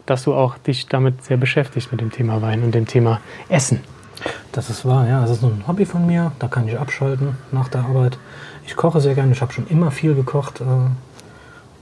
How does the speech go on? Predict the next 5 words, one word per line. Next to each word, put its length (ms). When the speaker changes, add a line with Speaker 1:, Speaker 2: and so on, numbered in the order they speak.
Speaker 2:
als 160
Hobbykoch 420
und 260
als 460
Weinliebhaber 680